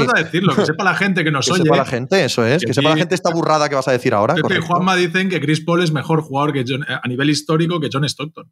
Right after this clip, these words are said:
Speaker 2: Pero
Speaker 1: Sí.
Speaker 2: es que no hace falta que lo digamos. Eh, vamos a ver si me explico. Es que el sol sale por la mañana. O sea, los axiomas no hace
Speaker 1: Pero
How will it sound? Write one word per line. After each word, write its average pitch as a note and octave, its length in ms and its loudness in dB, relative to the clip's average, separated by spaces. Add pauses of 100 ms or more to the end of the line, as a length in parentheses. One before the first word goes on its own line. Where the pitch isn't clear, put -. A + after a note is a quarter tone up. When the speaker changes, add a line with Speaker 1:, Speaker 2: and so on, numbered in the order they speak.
Speaker 2:
Pero D3+ 120 2
Speaker 1:
Sí. - 20 4
Speaker 2:
es D#3 100 0
que F#3+ 120 0
no G3 220 2
hace G#3+ 200 0
falta G3+ 340 0
que F#3 120 0
lo D3+ 100 2
digamos. C#3+ 640 -2 (280)
Eh, D3 100 0
vamos F#3+ 180 4
a A#3 60 4
ver G#3+ 80 4
si G#3+ 80 -6
me G3+ 80 2
explico. E3 680 0 (420)
Es E3 180 0
que G#3+ 100 2
el F#3+ 120 0
sol A3 240 2
sale A3+ 300 2
por G#3 140 0
la F#3+ 120 2
mañana. E3 560 0
O C#3 80 -2
sea, E3+ 120 2
los D#3+ 160 -2
axiomas G#3+ 720 2
no F3 200 2
hace A3+ 180 2
Speaker 1:
Pero - 80 -2